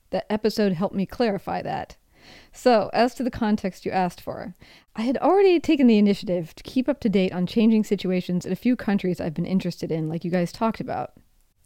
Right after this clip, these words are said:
I'm not settled on a place yet. The big choice will be what I want to prioritize, becoming bilingual, I'd return to Latin America on a work visa, or another experience. Part of me really wants to volunteer at this N G O in a refugee camp in Greece called Second Tree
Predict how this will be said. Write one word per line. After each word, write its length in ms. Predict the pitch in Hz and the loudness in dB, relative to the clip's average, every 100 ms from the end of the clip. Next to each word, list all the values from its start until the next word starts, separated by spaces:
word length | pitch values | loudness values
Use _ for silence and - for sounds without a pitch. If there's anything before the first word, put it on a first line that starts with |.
| - | 0
I'm 140 | 220 | 4
not 200 | 294 359 | 4 2
settled 300 | - 285 269 | 2 2 4
on 140 | 208 | 4
a 60 | 190 | 2
place 420 | - 202 190 - | -2 0 0 -2
yet. 300 | 156 - - - - | -8 -10 -14 -20 -2
The 80 | 254 | 2
big 240 | 277 240 | 4 2
choice 340 | - 214 196 - | 0 -2 -2 -2
will 100 | 190 | 0
be 340 | 208 196 185 - - | 2 2 0 -6 -4
what 140 | 185 | 0
I 80 | 208 | 2
want 220 | 180 190 | 2 0
to 40 | 180 | -4
prioritize, 960 | 175 202 233 208 190 185 185 - - - | -2 2 4 2 0 -4 -6 -12 -16 -8
becoming 380 | 185 247 226 226 | -4 2 4 6
bilingual, 720 | 190 185 208 196 170 226 311 - _ | 6 6 4 4 2 2 0 -8 _
I'd 200 | 202 202 | 0 2
return 300 | 190 190 240 233 | 2 0 0 0
to 100 | 185 | 2
Latin 260 | 190 - | 0 0
America 580 | 180 202 208 190 175 185 - | 0 0 0 -2 -4 -4 -4
on 80 | |
a 60 | 190 | -2
work 240 | 180 254 | -2 -4
visa, 460 | - 381 - 180 233 - | -2 -4 -2 -6 -6 -2
or 400 | 254 294 311 320 - - | 0 2 0 -4 -14 -2
another 340 | 214 269 294 | 4 4 4
experience. 680 | 202 - - - 71 65 - - | 0 -2 -8 -8 -10 -14 -16 -18
Part 180 | - 247 | 0 2
of 60 | 254 | 6
me 120 | 233 | 4
really 200 | 214 214 | 4 4
wants 240 | 202 202 - | 2 -2 -4
to 100 | 170 | -2
volunteer 520 | 196 190 185 214 196 | 0 0 0 0 -2
at 160 | - | -2
this 160 | - 180 | -6 -6
N 180 | - 202 | 2 2
G 240 | 165 190 202 | 4 2 2
O 240 | 175 180 | 2 -2
in 100 | 190 | 0
a 80 | 185 | 0
refugee 480 | 196 202 202 170 214 | 2 2 0 0 -2
camp 300 | - 180 180 | -2 -4 -2
in 60 | |
Greece 520 | 175 190 254 - - | -2 0 -2 -2 -8
called 240 | - 185 185 | -8 -6 -6
Second 360 | - 214 - | -4 -4 -4
Tree 420 | - 247 202 185 | -8 -2 0 -2